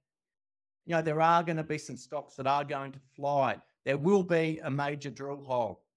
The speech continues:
There will be a neurology bubble where the companies around it will have a bit of a run. And despite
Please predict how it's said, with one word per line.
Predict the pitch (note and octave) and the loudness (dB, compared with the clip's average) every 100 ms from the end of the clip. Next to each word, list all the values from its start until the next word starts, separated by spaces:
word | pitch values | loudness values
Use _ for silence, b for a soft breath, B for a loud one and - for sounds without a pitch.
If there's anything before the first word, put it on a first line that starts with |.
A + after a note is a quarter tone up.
| _ | _
There | C#3 | 2
will | E3+ E3+ | 4 4
be | D#3+ D3+ - | 2 0 -2
a | C#3 | 0
neurology | D3 D3 E3 E3 E3 C#3 | 0 2 2 2 0 -2
bubble | A#2 A#2+ A#2+ G#2 - | -2 -4 -4 -10 -6
where | C3+ C3+ C3+ | 0 2 2
the | B2+ | 0
companies | - D#3 D3+ C#3+ C#3 B2+ | -2 -4 -4 -10 -12 -10
around | C#3 D#3 D#3+ | -6 -4 -2
it | D#3 - _ - | -4 -6 _ -14
will | A#2 | -8
have | B2 A2+ | -6 -6
a | |
bit | G2+ A2+ | -8 -12
of | A2+ - | -14 -12
a | G#2 | -8
run. | G#2+ G2+ F#2 _ _ _ _ _ _ _ _ _ _ | -6 -8 -12 _ _ _ _ _ _ _ _ _ _
And | D3 C#3+ C#3+ C#3+ - - | 0 2 0 -4 -12 -10
despite | D3 - F#3 F3+ E3+ | -10 -4 0 4 2